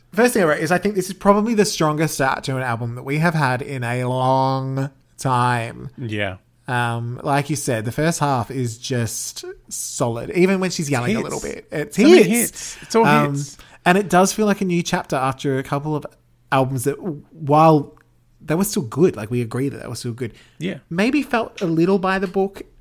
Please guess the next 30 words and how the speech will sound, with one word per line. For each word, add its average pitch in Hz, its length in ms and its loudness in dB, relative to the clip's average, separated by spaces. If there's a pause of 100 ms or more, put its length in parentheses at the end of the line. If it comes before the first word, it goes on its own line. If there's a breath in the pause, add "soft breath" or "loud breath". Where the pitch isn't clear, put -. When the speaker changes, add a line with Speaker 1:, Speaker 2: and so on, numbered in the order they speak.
(120)
Speaker 1:
I'm 143 240 0
not 165 200 0
counting 185 260 -6
Glitter 147 240 -4
in 160 80 -2
that 170 160 -4
because 123 240 -8
that - 180 -8
was 143 100 -6
not 156 160 -8
by 185 140 -4
the 190 100 -8
book. 196 380 -12 (220 loud breath)
Speaker 2:
That 101 120 -6
was 98 160 -10
not. 120 220 -4
Speaker 1:
Um, 120 340 -6 (1000)
Speaker 2:
That 117 140 -2
was, 120 100 -2
that 139 160 0
Speaker 1:
but 110 100 -2
Speaker 2:
was 113 120 -4
a 120 60 -6
concept 113 540 -6
album 104 320 -8
and 131 160 -8
a 123 40 -6
soundtrack. 127 760 -8
Speaker 1:
Yeah. 120 120 -6 (220)
Speaker 2:
Sure, 98 300 -10